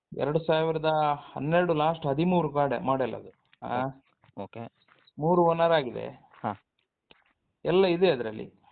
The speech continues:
Speaker 1: ಆ, ನಿಮ್ಮದು ಪವರ್ ವಿಂಡೋ, ಎ ಸಿ, ಪವರ್ ಸ್ಟೇರಿಂಗ್, ಸೆಂಟ್ರಲ್ ಲಾಕ್ ಎಲ್ಲ ಇದೆ.
Speaker 2: ಓಕೆ.
Speaker 1: ಓಡಿದ್ದು just ನಲವತ್ತೈದು ಸಾವಿರ ಅಷ್ಟೇ. ಆ.
Speaker 2: ನಲವತ್ತೈದು ಸಾವಿರ ಅಷ್ಟೇ ಹೊಡೈತ್ರಿ ಇದು?
Speaker 1: ಅಷ್ಟೇ ಓಡಿದ್ದು, ಓಡ್ಲೇ ಇಲ್ಲ ಬೇರೆ.
Speaker 2: ಓಕೆ,
Speaker 1: ಫುಲ್
Speaker 2: ಶೋ-,
Speaker 1: ಶೋರೂಮ್ ಹಿಸ್ಟ್ರಿ ಇದೆ, ಆಯ್ತಾ?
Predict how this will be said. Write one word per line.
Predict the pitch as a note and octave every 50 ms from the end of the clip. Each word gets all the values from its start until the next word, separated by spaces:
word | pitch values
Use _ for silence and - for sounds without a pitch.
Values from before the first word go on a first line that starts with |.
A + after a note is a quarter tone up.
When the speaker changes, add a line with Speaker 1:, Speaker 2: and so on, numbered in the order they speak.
| - _ _ _ _ _ _ _ _ _ _ - _ _ _ _
Speaker 1:
ಆ, | C3+ C#3 C3 C3+ C3+
ನಿಮ್ಮದು | C3+ C#3 C#3 C3+ C3+ C3+
ಪವರ್ | C#3 - C#3+ D3 D3 C#3+
ವಿಂಡೋ, | C#3+ C#3+ C#3 C#3 C#3+ C#3 C#3 C#3 C#3 - C#3
ಎ | C#3 D3 C#3
ಸಿ, | C#3 - C#3+
ಪವರ್ | C3+ C#3 C#3 C3+ C#3
ಸ್ಟೇರಿಂಗ್, | - D#3 C#3+ C#3 C#3 C3+ C3 C3+ C#3
ಸೆಂಟ್ರಲ್ | C#3 - _ _ C#3 C3+ C3 C3+ C3+ C3+
ಲಾಕ್ | C3 B2+ -
ಎಲ್ಲ | C3+ C#3 C3+ C3
ಇದೆ. | B2 A2+ A2 A2 B2 D#3 - - - - - - _ _ _ -
Speaker 2:
ಓಕೆ. | G#2+ G2 - - A#2 - _ _ _ G2 - -
Speaker 1:
ಓಡಿದ್ದು | D#3+ E3+ F3+ F3+ F3 D#3+ F3
just | D#3+ D3+ E3+ E3 - - - - F#3
ನಲವತ್ತೈದು | E3 D#3 D#3 E3 E3+ D#3+ D#3+ C#3+ C3 -
ಸಾವಿರ | C#3 B2 A2+ A2
ಅಷ್ಟೇ. | A2 G2+ - - - - - - - - - - - - - -
ಆ. | - B2 B2+ C3 C3+ C#3 - _ _ _ -
Speaker 2:
ನಲವತ್ತೈದು | A#2 A2+ A#2 B2 C3+ - _ - B2+ - -
ಸಾವಿರ | C3 B2
ಅಷ್ಟೇ | G#2 - - -
ಹೊಡೈತ್ರಿ | B2 A2+ G#2 G2+ - - G2+ G2
ಇದು? | G2 A2+
Speaker 1:
ಅಷ್ಟೇ | C#3 G3+ - D3+ D#3 - _ - F#3
ಓಡಿದ್ದು, | E3+ D#3+ D3 A#2+ A2+ A#2 - - - - - - - - B2+
ಓಡ್ಲೇ | C#3+ D3+ D3 D3 D3
ಇಲ್ಲ | C#3 C3 A2+ - -
ಬೇರೆ. | - A2+ G#2 G#2
Speaker 2:
ಓಕೆ, | - - _ - G#2+ G#2
Speaker 1:
ಫುಲ್ | D#3+ D#3+ F3 F3+
Speaker 2:
ಶೋ-, | E3 D3
Speaker 1:
ಶೋರೂಮ್ | D#3+ D#3+ D#3+ D#3+ D#3
ಹಿಸ್ಟ್ರಿ | D3+ C#3+ - - C#3+ C#3
ಇದೆ, | A#2+ B2 C3+ - - _ -
ಆಯ್ತಾ? | B2 A#2 A2+ - A2